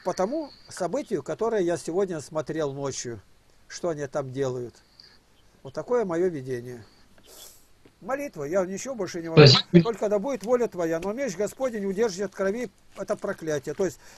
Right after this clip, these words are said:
Speaker 1: кровопролитие будет, что бы ни было, я заранее написано, семикратно прославляю тебя за суды правды твоей, не за конфетки.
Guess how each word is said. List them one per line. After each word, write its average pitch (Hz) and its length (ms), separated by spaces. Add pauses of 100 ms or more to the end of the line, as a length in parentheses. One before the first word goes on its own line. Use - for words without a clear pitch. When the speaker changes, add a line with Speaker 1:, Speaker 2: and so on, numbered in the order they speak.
(120)
Speaker 1:
кровопролитие 240 760
будет, 233 240
что 294 220
бы 240 140
ни 302 140
было, 202 300 (320)
я 208 160
заранее 226 360
написано, 190 500 (320)
семикратно 220 640
прославляю 214 600
тебя 196 220
за 185 200
суды 233 480
правды 196 400
твоей, 165 460 (180)
не 208 160
за 202 120
конфетки. 190 640